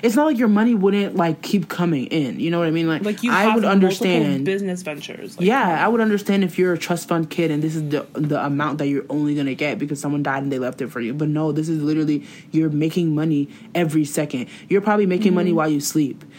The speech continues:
Speaker 1: So you're
Speaker 2: Yeah.
Speaker 1: trying to tell me, like, you cannot put,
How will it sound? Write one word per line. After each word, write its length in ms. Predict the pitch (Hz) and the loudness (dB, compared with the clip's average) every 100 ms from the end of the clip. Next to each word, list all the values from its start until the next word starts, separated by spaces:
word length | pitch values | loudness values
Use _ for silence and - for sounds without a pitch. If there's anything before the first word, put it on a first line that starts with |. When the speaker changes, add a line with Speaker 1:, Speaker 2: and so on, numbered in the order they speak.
| - - | -20 -14
Speaker 1:
So 160 | - 180 | -2 0
you're 220 | 165 185 | 2 2
Speaker 2:
Yeah. 60 | |
Speaker 1:
trying 180 | 202 196 | 2 0
to 80 | 190 | 0
tell 260 | 175 196 180 | 0 0 2
me, 300 | 185 175 160 | 0 0 0
like, 200 | 151 143 | -2 -2
you 120 | 170 | -4
cannot 680 | 156 175 165 160 165 160 - - - - - | -2 0 2 2 0 -2 -6 -14 -20 -20 -10
put, 360 | - 202 170 | 0 0 0